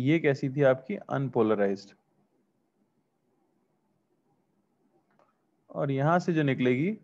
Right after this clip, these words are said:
वो as it is आपको मिलने वाली है, partially polarized हम उसे कह देंगे, ठीक है ना? तो ये है partially polarized।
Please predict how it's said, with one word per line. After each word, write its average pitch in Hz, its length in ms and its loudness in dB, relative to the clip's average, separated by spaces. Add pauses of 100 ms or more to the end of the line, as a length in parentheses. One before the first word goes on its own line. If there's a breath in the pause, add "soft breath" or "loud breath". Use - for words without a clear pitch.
(140)
वो 123 180 -4 (300)
as 117 200 4
it 117 140 -4
is 120 120 2
आपको 110 280 2
मिलने 113 280 -2
वाली 107 240 -2
है, 151 160 -2 (120)
partially 127 540 2
polarized 113 440 0
हम 104 140 -4
उसे 156 240 -8
कह 101 200 -2
देंगे, 113 360 -12 (1800)
ठीक 175 80 -12
है - 60 -12
ना? 117 60 -12
तो 117 140 -8
ये 131 180 0
है 175 140 4 (100)
partially 131 540 4
polarized। 98 540 -6